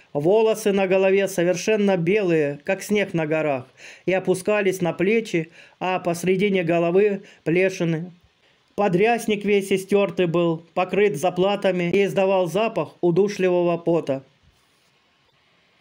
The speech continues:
Лицо его показывало вид крайнего изнурения, впалые щёки и иссохшие уста. Но при всём том на нём, видимо, лежала печать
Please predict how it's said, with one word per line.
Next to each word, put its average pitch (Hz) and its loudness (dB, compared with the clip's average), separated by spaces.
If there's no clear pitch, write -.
Лицо 208 2
его 185 2
показывало 196 0
вид 220 0
крайнего 202 2
изнурения, 160 0
впалые 202 0
щёки 226 0
и 190 0
иссохшие 196 0
уста. 170 -2
Но 202 0
при 214 0
всём 226 -2
том 240 0
на 175 0
нём, 185 2
видимо, 185 0
лежала 175 2
печать 185 -4